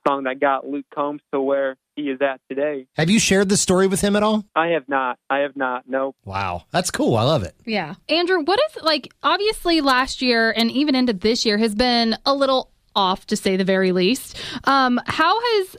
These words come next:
Speaker 3: a year, like, not being able to tour impacted you? Like, what were you doing when you weren't touring?
Speaker 1: It's been weird. So, um, I know Luke actually put out, we put a video out, Luke did, on all of his socials. It would have been at the end of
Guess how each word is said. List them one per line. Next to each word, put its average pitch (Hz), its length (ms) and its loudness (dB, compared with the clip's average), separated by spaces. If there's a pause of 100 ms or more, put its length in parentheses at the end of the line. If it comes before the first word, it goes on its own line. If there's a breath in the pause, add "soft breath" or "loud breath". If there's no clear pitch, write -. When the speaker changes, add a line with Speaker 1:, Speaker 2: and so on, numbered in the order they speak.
(160)
Speaker 3:
a 277 80 2
year, 262 680 2
like, 220 240 0
not 240 460 2
being 240 280 2
able 208 260 2
to 196 60 2
tour 196 440 2
impacted 233 920 0
you? 220 420 2
Like, 185 300 0
what 233 260 0
were 302 120 -2
you 262 240 2
doing 202 640 0 (300 loud breath)
when 233 180 2
you 240 120 2
weren't 233 280 -2
touring? 220 540 -2 (260)
Speaker 1:
It's 202 180 -2
been 190 200 0
weird. 160 320 0 (220)
So, 175 320 2 (400)
um, 156 260 -2
I 160 100 -2
know 202 380 -4
Luke 196 220 -8
actually 170 320 -4
put 175 280 -2
out, 160 220 0
we 175 120 -6
put - 140 -8
a 147 140 -2
video 139 340 -2
out, 135 360 -4
Luke 139 240 -4
did, 127 180 -2
on 131 200 -4
all 135 200 2
of 127 80 -4
his 131 120 -2 (120)
socials. 131 540 -2 (440)
It 143 60 0
would 143 120 4
have 131 120 0
been 135 320 0
at 131 260 -2
the 131 200 -4
end 143 260 -2
of 131 300 0